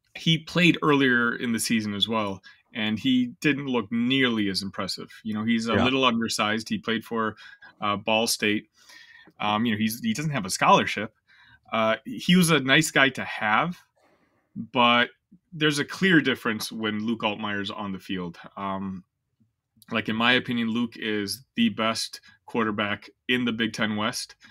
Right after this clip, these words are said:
Speaker 1: Um, he's on-, he's only getting better. Uh, people talk a lot about his turnovers, and yeah, he does have a, you know, turnover here and there, but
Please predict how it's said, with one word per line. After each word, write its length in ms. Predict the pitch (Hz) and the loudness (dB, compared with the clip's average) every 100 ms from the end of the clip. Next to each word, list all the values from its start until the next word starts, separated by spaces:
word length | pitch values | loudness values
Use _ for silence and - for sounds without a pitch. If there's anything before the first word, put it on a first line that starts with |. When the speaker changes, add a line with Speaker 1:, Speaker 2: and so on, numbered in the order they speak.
| - - - | -20 -20 -8
Speaker 1:
Um, 200 | 98 98 | -6 -2
he's 240 | 113 107 - | 0 -2 -4
on-, 240 | 131 120 | -6 -4
he's 200 | 117 113 | -2 -2
only 260 | 123 139 147 | -2 0 0
getting 320 | 127 113 113 | 2 2 0
better. 360 | 104 98 104 107 _ _ - - | -2 -4 -6 -8 _ _ -20 -6
Uh, 320 | 98 101 101 - 104 104 87 _ _ - | -2 0 -2 -6 -12 -12 -12 _ _ -8
people 420 | 156 160 151 143 | 0 2 2 2
talk 280 | 156 147 131 | 0 0 4
a 40 | |
lot 180 | 117 120 | 4 4
about 200 | 117 113 | 2 0
his 160 | 104 - | -2 -6
turnovers, 640 | - 110 123 131 135 131 | -4 -2 -2 -2 -4 -2
and 100 | 117 | 2
yeah, 120 | 127 | 2
he 100 | 120 | 2
does 200 | 113 120 | 0 0
have 180 | 123 113 | 0 0
a, 220 | 107 104 - - - - | -2 -4 -8 -20 -20 -10
you 80 | 110 | -6
know, 100 | 101 | -4
turnover 520 | - 123 117 113 110 | -2 -2 0 -2 -2
here 260 | 101 113 107 | -2 0 -2
and 140 | 101 | -2
there, 180 | 104 123 | -2 -4
but 280 | 117 104 | -2 -4